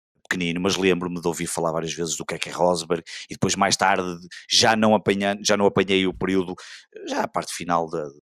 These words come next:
carreira dele, mas lembro-me de ver, eh, na Fórmula um e trouxe-o, trouxe aqui o piloto, por isso que tu acabaste de dizer, de vencer uma corrida, e é, e é sobre essa temporada de oitenta e dois que vamos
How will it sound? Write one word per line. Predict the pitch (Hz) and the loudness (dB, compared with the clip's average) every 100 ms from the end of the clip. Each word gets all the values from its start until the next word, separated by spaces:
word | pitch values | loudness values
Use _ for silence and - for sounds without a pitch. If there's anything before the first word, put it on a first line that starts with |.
| _ _ | _ _
carreira | - - 82 87 87 | -14 -10 -4 -2 -2
dele, | 80 90 90 101 - - - | 0 2 4 2 -6 -20 -6
mas | 90 82 | -2 0
lembro-me | 90 85 80 78 | 2 2 0 -6
de | 73 | -8
ver, | - 80 76 | -4 -4 -4
eh, | 71 67 - _ _ _ _ _ _ | -10 -14 -20 _ _ _ _ _ _
na | - | -10
Fórmula | - 82 - | -8 0 4
um | 92 98 - - - - | 4 0 -8 -16 -18 -8
e | 131 | -8
trouxe-o, | 113 113 107 - - 110 110 107 107 104 - _ | 2 6 8 6 2 2 2 0 0 0 -2 _
trouxe | - 98 - - 95 | -8 -4 0 0 -2
aqui | - 101 87 | -6 -8 -8
o | |
piloto, | - 98 101 - | -4 2 2 2
por | 113 | 2
isso | 117 - | 4 2
que | - | 2
tu | 107 | 2
acabaste | 110 107 101 | 4 4 4
de | 101 | 0
dizer, | 90 110 113 | 2 2 2
de | 90 | -2
vencer | 90 90 92 | 0 2 2
uma | 92 | 0
corrida, | 95 - 104 107 | -2 0 2 4
e | |
é, | 95 101 - | 4 2 0
e | 104 | 0
é | |
sobre | - 98 101 | 2 4 4
essa | 107 | 2
temporada | 101 101 101 | 0 4 4
de | 92 | 2
oitenta | 101 92 | 0 0
e | |
dois | 92 - | 0 2
que | |
vamos | 101 | -2